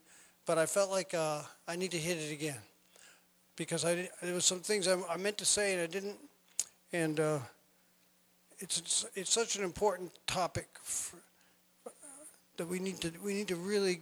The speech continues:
get a hold of this and, uh, and walk in it. And forgiveness to me, uh, has two, has two aspects. One is my relationship with God, and one is my relationship with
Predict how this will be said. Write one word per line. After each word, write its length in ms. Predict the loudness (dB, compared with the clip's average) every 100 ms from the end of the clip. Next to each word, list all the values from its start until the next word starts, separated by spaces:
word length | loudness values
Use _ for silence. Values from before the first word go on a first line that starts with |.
| -4
get 220 | 0 0
a 60 | 2
hold 260 | 0 0
of 80 | 2
this 320 | 2 4 2 -2 -18 -14 -4
and, 200 | -2 0
uh, 100 | -4 -8 -16 _ _ _ _ _ _ _ _ -4
and 180 | 0 4
walk 300 | 4 2 -2
in 60 |
it. 140 | -6 -10 _ _ -20 -20 _
And 220 | -2 -2 -10 -18 -18 -20 -20 -20 -20 -20 -14
forgiveness 760 | -4 -4 -2 -2 0 2 2 2 -6
to 100 | -6
me, 400 | 0 2 2 -2 -10 _ _ -20 -20 -20 _ _
uh, 240 | -4 -4 -6 -12 _ _ _ -6 0
has 200 | 2 2
two, 320 | 2 4 4 2 -2 -2 -2
has 240 | 0 2
two 220 | 2 6
aspects. 680 | 6 6 2 -4 -8 -10 -10 -16 _ _ -20 -20 _
One 300 | 2 4 4
is 420 | 2 2 2 0 -2 -16 -20 -12
my 160 | -4 0
relationship 680 | 2 4 6 6 4 4 0
with 180 | -2 0
God, 360 | 4 4 4 0 -8 -20 _ _ -20 -20 -20 _ -6
and 180 | 0
one 140 | 2 2
is 160 | 2
my 120 | 2 4
relationship 680 | 4 4 4 4 0 -2 -4
with 280 | -6 -6